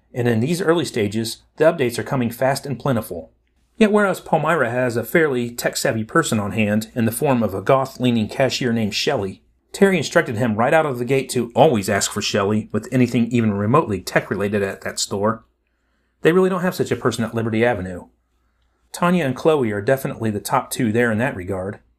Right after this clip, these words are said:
A store manager who's often compared to Wilford Brimley is probably not your first pick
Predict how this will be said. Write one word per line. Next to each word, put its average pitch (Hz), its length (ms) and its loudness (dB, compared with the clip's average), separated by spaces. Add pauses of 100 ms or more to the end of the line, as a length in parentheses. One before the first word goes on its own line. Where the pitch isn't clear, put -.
(360)
A - 40 -6
store - 220 2
manager 101 420 -2
who's 98 140 -4
often 107 380 -4
compared 110 400 2
to 107 240 -4
Wilford 123 440 4
Brimley 107 580 2
is - 100 -8
probably 117 640 0
not 117 280 -2
your 104 120 -6
first - 260 -10
pick - 300 -6